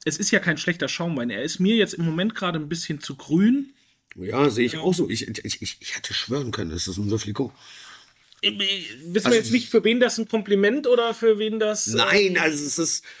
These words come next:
Speaker 2: nee, ich möchte jetzt auch kein, da ich ruder mal ein bisschen zurück, ich will auch keinen schlecht machen, eh, jetzt in, äh,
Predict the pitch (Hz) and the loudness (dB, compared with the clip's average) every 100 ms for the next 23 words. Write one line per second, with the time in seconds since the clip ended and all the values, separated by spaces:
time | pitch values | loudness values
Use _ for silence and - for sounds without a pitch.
0 | _ 123 151 202 175 143 135 131 139 175 | _ 2 2 4 2 2 0 0 4 4
1 | 185 156 165 151 170 185 180 - 165 156 | 6 6 6 4 4 2 0 0 0 2
2 | - 101 135 156 202 175 160 160 175 147 | 0 2 2 4 6 6 6 6 4 4
3 | 156 190 180 160 175 156 - 175 180 - | 4 4 2 6 6 6 0 2 2 2
4 | 196 190 165 151 151 131 127 131 127 127 | 2 2 2 0 0 -2 -2 0 2 2
5 | - 123 113 85 120 120 113 | 0 -4 -4 -6 -4 -2 -4